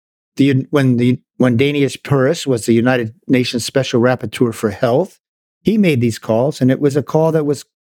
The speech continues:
basically consonant with what we have, in essence, been advocating through our reporting. And of course, now the World Health Organization has twice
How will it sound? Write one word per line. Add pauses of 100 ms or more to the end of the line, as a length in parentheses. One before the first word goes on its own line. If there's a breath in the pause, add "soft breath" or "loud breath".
(280)
basically
consonant
with
what
we
have,
in
essence,
been
advocating
through
our
reporting. (680)
And
of
course,
now
the
World
Health
Organization
has
twice